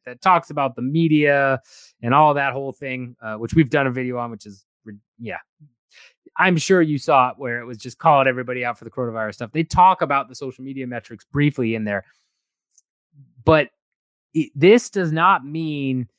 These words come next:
that the U F C is penetrating new markets necessarily. It could mean that. It is an important factor into that, right? Where i-, if your brand is getting a forty-eight percent increase year over year in terms of your engagement,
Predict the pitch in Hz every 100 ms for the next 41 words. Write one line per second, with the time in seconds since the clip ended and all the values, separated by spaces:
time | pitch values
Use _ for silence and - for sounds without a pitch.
0 | _ _ _ _ 131 131 120 131 151 156
1 | - 156 139 127 _ 151 151 139 156 139
2 | 123 120 123 131 123 117 110 107 98 -
3 | 90 - 95 - - - _ _ _ _
4 | _ _ _ - 170 - - 311 233 156
5 | 107 95 90 _ 170 196 165 170 151 -
6 | 220 196 135 - - 143 180 - - 254
7 | 254 254 277 277 285 247 196 247 247 202
8 | _ _ _ 143 147 147 135 - _ _
9 | _ 156 143 160 - 143 185 156 180 190
10 | 175 143 - 156 151 143 127 _ _ -
11 | 127 - 170 190 180 170 - 139 165 147
12 | - _ _ 151 156 - 139 120 139 143
13 | 139 127 127 135 123 - 131 123 110 113
14 | 117 107 113 135 113 104